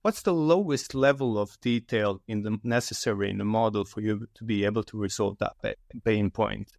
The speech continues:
and remove your two D drawing? Start there. It's easy to consume.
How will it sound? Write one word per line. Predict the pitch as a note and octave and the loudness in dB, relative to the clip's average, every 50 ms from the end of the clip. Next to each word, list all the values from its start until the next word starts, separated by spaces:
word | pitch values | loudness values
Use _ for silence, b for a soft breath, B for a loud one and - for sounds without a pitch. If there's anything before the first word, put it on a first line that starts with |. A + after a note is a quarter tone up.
| _ - | _ -8
and | A#2 A2 | -4 0
remove | G#2+ G#2+ G#2+ A#2 A#2+ A#2+ A2+ | 2 2 4 4 2 2 2
your | A2+ G#2 G2 | 2 2 0
two | - - A#2+ G#2 G2 | 0 0 0 0 0
D | - G#2+ G2+ | -2 -4 -6
drawing? | - - - A#2 - - - - | -6 -6 -8 -8 -8 -8 -10 -10
Start | - - - - - F#3+ G3 G#3 - _ - | -10 -10 -8 -4 -4 -4 -4 -4 -6 _ 2
there. | - E3 B2 A2 G#2 G2+ - _ _ _ _ - | 4 4 4 4 0 -6 -10 _ _ _ _ -6
It's | D3+ - - - | -6 -4 -2 0
easy | F#3+ G3 G3 F3 F3+ E3+ | 0 0 2 2 0 0
to | - D3 B2+ | 0 -2 -2
consume. | - - D3 C3+ - - - B2 A2 G2 - A2+ A2+ A2+ | 0 0 0 0 0 0 2 2 2 2 0 -4 -6 -6